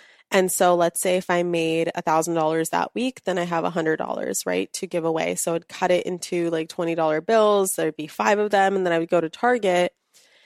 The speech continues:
and I would just hide them, like, in pillows or hide them in books, like, putting it, putting it between books for other people to find. I've left it on airplanes before, um, just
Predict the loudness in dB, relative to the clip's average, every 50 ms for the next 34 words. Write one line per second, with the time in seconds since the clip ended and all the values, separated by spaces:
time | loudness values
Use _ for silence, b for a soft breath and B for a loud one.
0 | b b b _ 2 2 4 4 4 4 4 4 2 0 -2 -2 -2 0 2 2
1 | 2 4 2 2 2 0 -4 -4 -4 -4 -4 -4 -6 -4 -2 0 2 4 4 4
2 | 4 4 4 2 2 0 -2 -2 0 0 0 0 0 0 -2 -2 -4 -6 -4 _
3 | 2 4 4 4 2 -2 -4 -4 -2 -2 -4 -4 -4 -4 -6 -6 -6 -12 -8 -4
4 | -4 -2 -2 -4 -6 _ -16 -12 -6 -4 -4 -2 -2 -2 -4 -4 -4 -6 -6 -6
5 | -4 -2 0 0 0 0 -2 -4 -4 -4 -2 0 0 0 0 -2 -4 -6 -6 -6
6 | -6 -8 -10 -6 -4 -2 0 2 2 2 0 -2 -4 B B B B B B B
7 | B 2 2 2 2 4 2 2 2 2 0 0 2 2 2 0 0 -2 -2 -2
8 | -2 -2 -2 -2 0 2 2 2 0 -2 -4 -4 -4 -6 -6 -4 -2 0 2 2
9 | 4 4 4 2 2 2 0 0 0 0 0 0 -2 -2 -2